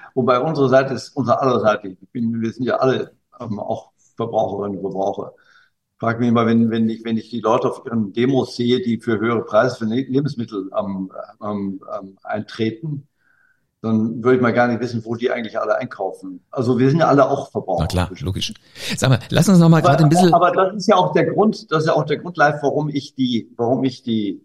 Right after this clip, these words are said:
Speaker 1: dieses Buch Food Crash auch nicht als Fachbuch geschrieben habe. Also ich habe es so geschrieben, ähm, hat mir ein kluger Mensch geraten, dass man es auch am Strand lesen kann. Weil es ist ein Thema, das geht nicht nur uns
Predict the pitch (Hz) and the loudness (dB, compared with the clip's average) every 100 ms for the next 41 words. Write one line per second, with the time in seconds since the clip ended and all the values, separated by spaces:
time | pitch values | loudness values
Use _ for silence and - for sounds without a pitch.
0 | _ 107 117 110 - 170 226 - - 277 | _ -8 -6 -8 -10 -4 -4 -4 -4 -4
1 | - 104 85 - - _ _ _ _ _ | -4 -6 -6 -10 -16 _ _ _ _ _
2 | _ 127 135 170 147 - 170 165 143 127 | _ 0 0 2 0 0 -6 -4 -4 -2
3 | 117 - 98 92 85 85 - _ _ _ | -4 -6 -8 -6 -6 -8 -12 _ _ _
4 | _ _ _ _ _ - 107 127 131 139 | _ _ _ _ _ -12 0 2 4 2
5 | 143 131 151 165 117 143 151 151 135 127 | 0 0 0 0 0 -2 -2 -2 -2 0
6 | 120 113 107 117 127 117 - 147 147 120 | 0 0 -2 -4 -4 -6 -6 -2 0 2
7 | 135 - 113 95 98 127 131 117 107 117 | 0 -2 -4 2 2 2 -2 -2 -6 -8
8 | 110 104 107 - _ - - 120 135 - | -10 -8 -8 -10 _ -14 -6 -6 -6 -10
9 | 87 - - 80 - _ _ _ - - | -10 -12 -18 -20 -20 _ _ _ -20 -20
10 | - 127 135 151 - 190 185 151 147 - | 0 2 2 -2 -2 2 4 4 0 -2
11 | 220 202 175 165 - 202 214 175 180 - | 0 2 0 -4 -4 -6 -4 -2 -2 -2
12 | - 156 156 156 - 143 139 - - - | -6 0 2 2 2 0 0 -4 -12 -14
13 | _ | _